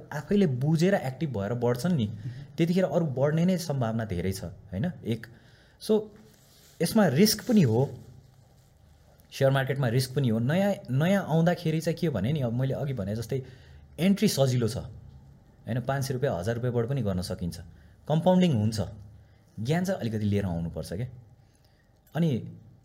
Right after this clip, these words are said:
Speaker 1: बुल मार्केटमा धेरैले कमाउने, बियर मार्केटमा गुमाउने भनेको किनभने हाम्रो नेपाल is a one way market अहिले।
Speaker 2: मह्म।
Speaker 1: यहाँ तपाईँले सेयर मार्केटबाट कमाउन कतिखेर मिल्छ भने जब सेयरको प्राइस बढ्छ त्यतिखेर कमाउन मिल्छ,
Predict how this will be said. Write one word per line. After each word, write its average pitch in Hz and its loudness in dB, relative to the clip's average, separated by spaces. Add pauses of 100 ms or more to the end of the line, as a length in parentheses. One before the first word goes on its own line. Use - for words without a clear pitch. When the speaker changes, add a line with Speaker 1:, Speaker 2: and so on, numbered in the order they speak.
(140)
Speaker 1:
बुल 151 2
मार्केटमा 165 0
धेरैले 104 0
कमाउने, 123 0
बियर 120 0
मार्केटमा 117 -2
गुमाउने 107 2
भनेको 92 -2
किनभने 117 -4
हाम्रो 110 -2
नेपाल 147 -2
is 147 -2
a 165 0
one 156 -2
way 127 -2
market 82 -4
अहिले। 76 -6 (220)
Speaker 2:
मह्म। 131 -6 (380)
Speaker 1:
यहाँ 131 0
तपाईँले 131 -2
सेयर 135 -2
मार्केटबाट 120 -4
कमाउन 127 0
कतिखेर 139 -4
मिल्छ 107 0
भने 110 -2
जब 131 0
सेयरको 127 -4
प्राइस 135 -4
बढ्छ 135 0
त्यतिखेर 131 -4
कमाउन 87 -6
मिल्छ, 78 -10